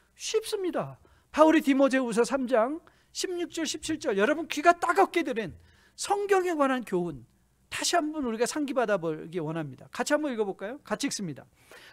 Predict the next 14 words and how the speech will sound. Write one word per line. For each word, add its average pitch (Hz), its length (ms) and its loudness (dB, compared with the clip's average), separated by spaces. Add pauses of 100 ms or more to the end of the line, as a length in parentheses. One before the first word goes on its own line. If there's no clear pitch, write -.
"모든 247 280 6
성경은 247 420 2
하나님의 233 460 -2
감동으로 196 500 -2
된 175 160 -6
것으로 185 420 -2 (460)
교훈과 220 800 4
책망과 208 800 0
바르게 185 400 -2
함과 185 540 0
의로 196 440 4
교육하기에 180 840 -2
유익하니 185 680 -4
이는 262 400 6